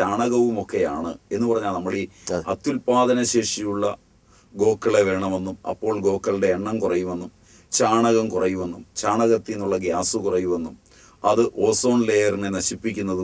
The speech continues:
Speaker 1: കുറയുമെന്നും ഒക്കെയുള്ള
Speaker 2: അതെ.
Speaker 1: കണക്കുകൂട്ടലുകൾ
Speaker 2: അതെ.
Speaker 1: പാശ്ചാത്യ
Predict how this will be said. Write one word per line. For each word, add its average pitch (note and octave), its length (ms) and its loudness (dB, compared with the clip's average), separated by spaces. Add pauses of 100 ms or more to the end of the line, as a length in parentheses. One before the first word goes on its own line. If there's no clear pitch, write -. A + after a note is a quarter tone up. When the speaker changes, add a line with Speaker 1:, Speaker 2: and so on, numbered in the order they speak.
Speaker 1:
കുറയുമെന്നും F2+ 520 -2 (600)
ഒക്കെയുള്ള G#2+ 380 2 (580)
Speaker 2:
അതെ. - 140 -14 (380)
Speaker 1:
കണക്കുകൂട്ടലുകൾ A2 800 0 (960)
Speaker 2:
അതെ. - 140 -20 (420)
Speaker 1:
പാശ്ചാത്യ B2 540 2